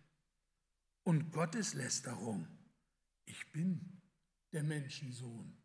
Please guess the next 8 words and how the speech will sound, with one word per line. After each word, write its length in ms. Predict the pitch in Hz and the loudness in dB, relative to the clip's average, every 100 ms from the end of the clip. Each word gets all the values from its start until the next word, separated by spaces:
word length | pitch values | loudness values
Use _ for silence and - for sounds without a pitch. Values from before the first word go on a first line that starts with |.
| _ | _
der 160 | 131 123 | -8 -4
Sohn 360 | 143 143 135 | -2 -2 -2
Gottes", 580 | 131 135 - 98 - - - _ _ _ _ _ _ _ _ _ _ _ _ _ _ _ _ - | -4 -6 -6 -10 -12 -14 -20 _ _ _ _ _ _ _ _ _ _ _ _ _ _ _ _ -2
lautet 440 | 135 147 151 - | 0 2 0 -4
die 120 | 131 | -4
Anklage. 800 | 127 131 135 127 110 98 98 107 - _ _ _ _ _ _ _ _ _ | -2 -2 -2 -6 -10 -10 -12 -16 -18 _ _ _ _ _ _ _ _ _
Sie 300 | - 196 214 | 6 8 8
kommen 680 | - 240 240 170 175 - | 4 6 8 6 2 -6